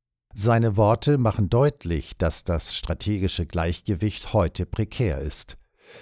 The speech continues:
Die U S A und Russland haben sich einen Schritt rückwärts über die Schwelle der Vernunft bewegt, eine Schwelle,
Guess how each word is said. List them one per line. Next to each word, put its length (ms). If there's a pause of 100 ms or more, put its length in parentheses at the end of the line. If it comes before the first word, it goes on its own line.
(160)
Die 160
U 180
S 200
A 180
und 260
Russland 680
haben 220
sich 280
einen 300
Schritt 440
rückwärts 600
über 160
die 160
Schwelle 400
der 140
Vernunft 500
bewegt, 520 (220)
eine 280
Schwelle, 560